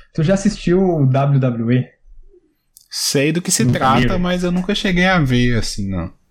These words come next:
Speaker 1: Então, ah, cada lutador tinha a sua, a sua música de entrada, né?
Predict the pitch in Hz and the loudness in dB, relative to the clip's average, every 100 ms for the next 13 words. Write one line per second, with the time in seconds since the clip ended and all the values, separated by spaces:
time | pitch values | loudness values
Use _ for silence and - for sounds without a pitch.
0 | _ _ _ _ 151 139 139 120 - 131 | _ _ _ _ -2 0 0 0 -2 0
1 | 123 120 123 - 156 170 160 160 151 160 | 2 2 0 -2 -4 -4 -4 -2 -2 -2
2 | - 165 180 - 160 170 165 160 156 147 | -2 -2 -2 0 2 2 2 2 2 2
3 | 127 143 139 - 151 151 160 160 165 190 | 0 0 -2 0 0 2 2 0 -2 0
4 | 170 170 165 123 120 | 0 -4 -4 -4 -4